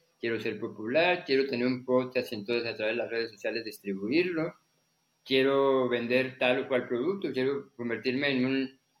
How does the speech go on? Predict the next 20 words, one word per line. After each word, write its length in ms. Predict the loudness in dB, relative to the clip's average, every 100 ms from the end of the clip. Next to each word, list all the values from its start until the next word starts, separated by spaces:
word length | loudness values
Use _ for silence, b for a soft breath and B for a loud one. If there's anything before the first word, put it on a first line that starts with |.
| _
conferencista, 1400 | -4 -4 -2 -2 -2 -2 0 0 0 0 2 2 0 -2
en 160 | -6 -4
una 240 | -2 -2
persona 380 | -2 -2 0 0
que 100 | 0
da 240 | 0 -2
cursos, 680 | -2 -2 -2 0 0 0 -4 _ _ _ _
quiero 180 | 0 2
llevar 480 | 4 6 4 2 -6 -2
personas 480 | 0 2 0 0 2
a 60 |
mi 180 | 0 0
negocio 680 | 0 -2 -2 -2 -2 -4 -4
por 120 | -4
lo 120 | -4
que 120 | -4 -2
yo 140 | -2
digo", 400 | -2 -4 -6 -10 _ _ _
¿sí? 300 | _ -8 -8 -14 _ _ _ _ _ _
Entonces, 680 | _ 0 4 4 4 0 -14